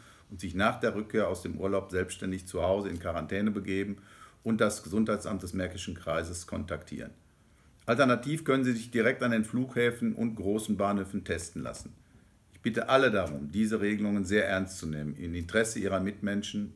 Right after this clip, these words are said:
aber auch Ihrer eigenen Gesundheit. Jetzt schon einmal Danke dafür. Ich möchte mich heute aber in erster Linie an die Schülerinnen und Schüler wenden.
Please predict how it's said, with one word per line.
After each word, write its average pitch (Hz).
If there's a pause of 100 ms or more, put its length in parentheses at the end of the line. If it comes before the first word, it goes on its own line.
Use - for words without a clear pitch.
aber 101
auch 101
Ihrer 90
eigenen 92
Gesundheit. 73 (280)
Jetzt 113
schon 113
einmal 104 (160)
Danke 82
dafür. - (460)
Ich 98
möchte 127
mich 120
heute 139
aber 123
in 113
erster 139
Linie 131
an 117
die 117
Schülerinnen 120
und 110
Schüler 104
wenden. 65